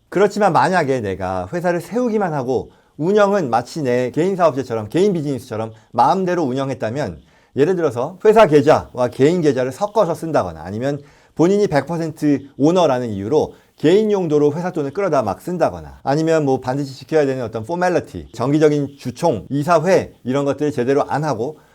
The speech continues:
자기 멋대로 운영한다라고 하면 비록 법인은 세웠지만 그 법인격을 불인받게 된다라는 거죠. 이걸 뭐 piercing the corporate veil이라고 하는데, 결국 법인을 세웠지만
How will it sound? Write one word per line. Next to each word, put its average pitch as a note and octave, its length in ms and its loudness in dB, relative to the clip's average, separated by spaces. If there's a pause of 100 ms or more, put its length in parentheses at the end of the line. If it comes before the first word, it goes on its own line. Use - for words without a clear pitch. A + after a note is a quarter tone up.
자기 B2+ 300 -2
멋대로 C#3+ 400 2
운영한다라고 C#3+ 840 0
하면 E3 420 -2 (260)
비록 D3+ 280 2
법인은 F#3 480 0
세웠지만 F3+ 580 -4
그 D3 140 -8
법인격을 D#3 800 -2
불인받게 F3+ 640 -2
된다라는 G#2+ 400 -4
거죠. D2+ 260 -16
이걸 C#3+ 320 0 (320)
뭐 F#2+ 240 -4
piercing F#3+ 460 -4
the D3+ 120 0
corporate F3+ 360 -6
veil이라고 A#2 720 -2
하는데, C#3+ 540 -2 (300)
결국 C3+ 440 0 (160)
법인을 E3+ 380 2
세웠지만 F#3 600 0